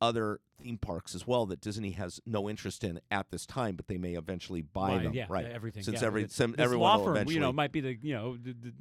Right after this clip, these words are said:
Speaker 2: Capitec L P brought to you by Disney. Yeah,
Speaker 1: Right,
Speaker 2: yeah.
Speaker 1: right.
Speaker 2: <laughs>
Speaker 1: And at that point, though, what the governor did was took away their right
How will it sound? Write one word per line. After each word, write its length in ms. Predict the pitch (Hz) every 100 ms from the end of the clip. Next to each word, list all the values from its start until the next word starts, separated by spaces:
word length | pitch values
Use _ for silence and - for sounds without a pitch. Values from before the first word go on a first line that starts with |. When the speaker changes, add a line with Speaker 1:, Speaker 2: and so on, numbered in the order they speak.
| 139
Speaker 2:
Capitec 340 | 147 123 131 120
L 140 | 117
P 100 | 147
brought 240 | 117 113
to 60 | -
you 60 | 107
by 100 | 104
Disney. 320 | 123 135 -
Yeah, 80 | -
Speaker 1:
Right, 220 | 104 82
Speaker 2:
yeah. 180 | 139 123
Speaker 1:
right. 200 | 101 82 - - -
Speaker 2:
<laughs> 440 | 113 - - -
Speaker 1:
And 340 | 127 131 127 120 - - -
at 180 | 135
that 300 | 156 175 -
point, 320 | - 135 120 -
though, 400 | 117 104 101 98 _ _ _ _
what 160 | 110 107
the 80 | 104
governor 300 | 131 139 117
did 200 | 127 113
was 240 | 107 95 - _ _
took 240 | - 160 -
away 320 | 127 123 120
their 220 | 110 98
right 460 | 92 92 113 113